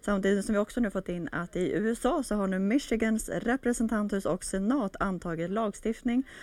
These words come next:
som godkänner ett investeringsstöd på upp till två miljarder kronor för att stödja Billeruds planer för att transformera sitt bruk i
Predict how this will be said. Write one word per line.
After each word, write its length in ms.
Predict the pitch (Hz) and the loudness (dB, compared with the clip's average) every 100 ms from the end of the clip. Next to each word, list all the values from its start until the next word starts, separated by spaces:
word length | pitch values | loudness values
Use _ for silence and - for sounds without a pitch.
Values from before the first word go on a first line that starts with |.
| - - | -18 -6
som 200 | 190 190 | -2 4
godkänner 600 | 247 202 - 220 226 185 | 4 4 2 4 4 2
ett 100 | 180 | 0
investeringsstöd 1400 | 180 185 220 185 180 180 - - - - - 254 196 - | -2 0 2 2 0 -4 -8 -10 -14 -4 2 4 4 2
på 80 | |
upp 140 | 180 160 | -2 -2
till 100 | 156 | -8
två 320 | - 190 170 | -6 -2 -2
miljarder 640 | 170 175 160 143 139 143 - | -2 -4 -4 -4 -4 -4 -8
kronor 800 | - 208 247 208 185 240 170 156 - - - - - - | -4 2 4 4 4 4 2 -2 -6 -20 -20 -20 -20 -2
för 160 | 175 | 2
att 120 | 180 - | 2 4
stödja 340 | 214 190 196 | 4 4 4
Billeruds 460 | 202 208 190 190 - | 4 4 2 0 0
planer 320 | 202 180 175 | -2 0 -2
för 80 | 165 | -4
att 60 | |
transformera 720 | - 190 190 196 202 269 185 | 0 0 2 0 2 2 0
sitt 240 | 160 160 - | -2 -6 -8
bruk 460 | - 165 160 - | -6 -4 -4 -6
i 180 | 151 147 | -6 -6